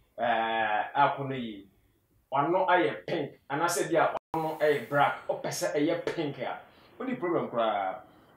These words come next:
Na product yi deɛ, in fact, ɛyɛ kama kama paa, ɛfrɛ no pink lip balm, pink lip balm, pink lip balm, wote na de fa wano so a, wano no ɛbɛyɛ pink paa, wano no ɔpɛ sɛ ɛyɛ pink a, woni problem, pink lip balm, ɛbɛsiesie wo kama kama, ama wano no ayɛ,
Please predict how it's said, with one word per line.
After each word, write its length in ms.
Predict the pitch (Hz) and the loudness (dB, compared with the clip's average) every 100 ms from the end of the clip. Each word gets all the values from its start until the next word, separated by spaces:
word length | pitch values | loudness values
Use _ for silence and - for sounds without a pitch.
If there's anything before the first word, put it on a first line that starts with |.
| 139 | -4
Na 320 | 139 135 135 | 0 0 0
product 360 | 175 175 151 143 | 0 2 2 0
yi 40 | |
deɛ, 180 | 135 123 | -4 -6
in 40 | 120 | -4
fact, 400 | 156 131 - 135 | -2 -2 -4 -8
ɛyɛ 260 | 135 131 | -6 -6
kama 280 | - 151 131 | -6 -6 -6
kama 200 | 156 123 | -6 -6
paa, 340 | - 120 120 117 | -2 0 0 0
ɛfrɛ 180 | 208 | -4
no 100 | 202 - - | -6 -6 -4
pink 300 | 220 220 - - | 0 0 -2 -6
lip 240 | 151 151 | -2 0
balm, 220 | 127 117 - - - - | 0 -4 -6 -18 -20 -8
pink 240 | - 226 226 - - | 4 4 4 -4 -6
lip 220 | 156 143 | -2 2
balm, 220 | 135 - - - - - | 2 0 -6 -20 -20 -2
pink 280 | - - - | 0 0 0
lip 160 | 175 185 | -2 4
balm, 180 | - 143 | 4 4
wote 260 | 185 185 | -2 -4
na 120 | 202 170 | -2 -2
de 100 | 147 | -2
fa 100 | 170 | -2
wano 240 | 143 135 | -2 -4
so 200 | - 131 | -4 -2
a, 180 | 104 - - - - | -4 -6 -16 -20 -8
wano 180 | 123 135 | -4 -2
no 280 | 151 151 147 | 0 0 -2
ɛbɛyɛ 360 | 139 151 156 - | -2 0 0 -2
pink 360 | 147 135 - - | -6 -6 -8 -4
paa, 640 | 113 107 104 98 98 - - - - | -2 0 0 -2 -4 -8 -16 -18 -8
wano 240 | 127 147 | -4 -2
no 120 | 180 | 0
ɔpɛ 80 | 156 | -2
sɛ 180 | 143 151 | -2 0
ɛyɛ 200 | 151 - | 0 -2
pink 220 | 143 139 | -8 -10
a, 140 | 98 - | -10 -6
woni 260 | 170 180 147 | -4 -4 -4
problem, 300 | 143 139 - - - - | -6 -8 -10 -18 -18 -2
pink 240 | 247 226 - | 0 0 -2
lip 180 | 160 151 | -6 -2
balm, 240 | 135 - - - - - | -2 -4 -10 -20 -20 -12
ɛbɛsiesie 440 | 139 170 156 - 120 | -6 -6 -6 -10 -8
wo 40 | |
kama 240 | 151 135 117 | -6 -6 -4
kama, 320 | 127 113 - | -6 -6 -8
ama 120 | 135 127 | -8 -6
wano 240 | 120 131 | -6 -6
no 60 | 131 | -6
ayɛ, 180 | 113 | -6